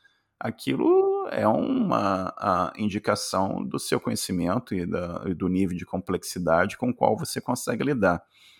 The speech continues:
Então, se você só tem no seu portfólio, lá no seu GitHub, contribuições para aquele projeto e mais nada, e a pessoa, "Ah, mas você só contribui pra um projeto?" Sim, mas você contribui pros, pra uns projetos mais complexos do mundo, um dos projetos, maiores projetos de,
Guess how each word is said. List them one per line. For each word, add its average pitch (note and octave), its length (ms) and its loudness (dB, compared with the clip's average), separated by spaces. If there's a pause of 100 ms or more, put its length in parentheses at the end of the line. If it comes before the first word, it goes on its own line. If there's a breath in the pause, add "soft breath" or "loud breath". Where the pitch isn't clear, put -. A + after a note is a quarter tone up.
(180 soft breath)
Então, F#2+ 240 -4
se - 140 -6
você G2 300 0
só A#2 160 0
tem - 360 -2
no - 80 0
seu A2 160 0
portfólio, A2 640 4
lá A2 80 4
no A#2 80 4
seu A2+ 160 4
GitHub, G2 460 2 (640 soft breath)
contribuições G2+ 720 0
para F#2 140 4
aquele B2 340 4
projeto G2 400 4
e F2 60 0
mais F2+ 280 2
nada, G2 460 4 (760)
e F#2 180 4
a G2+ 60 8
pessoa, - 380 4
"Ah, - 20 8
mas - 160 2
você C4 80 -4
só D4 120 0
contribui A3 400 2
pra - 120 -2
um D3 40 0
projeto?" B2 540 4
Sim, D4+ 220 -2
mas A3 120 4
você A#2 220 2
contribui C#3+ 460 0
pros, - 240 -4
pra - 120 -8
uns C#3+ 160 -2
projetos B2 380 0
mais - 260 2
complexos - 720 2
do B2+ 120 6
mundo, G2 360 0
um F2 160 -6
dos G2 140 -6
projetos, G2+ 460 2
maiores G#2+ 300 8
projetos A2+ 520 2
de, G#2 200 -4